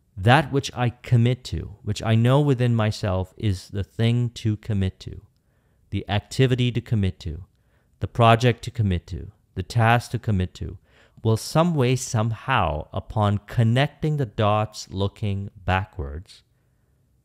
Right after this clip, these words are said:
bring me to the realization that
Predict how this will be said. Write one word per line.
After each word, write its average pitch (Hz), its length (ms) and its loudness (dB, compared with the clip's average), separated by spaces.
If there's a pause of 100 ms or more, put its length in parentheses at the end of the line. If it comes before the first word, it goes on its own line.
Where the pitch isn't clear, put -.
(840)
bring 135 460 4
me 151 220 0
to 127 140 -8
the 101 140 -2
realization 104 1080 -2
that 82 320 -8